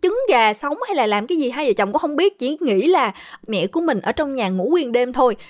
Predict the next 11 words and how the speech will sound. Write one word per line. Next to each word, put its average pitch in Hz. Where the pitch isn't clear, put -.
Nhưng 349
mà 214
thầy 196
Tàu, 196
thầy 214
Lương 285
là 196
người 196
nằm, 190
nằm 214
đó. 269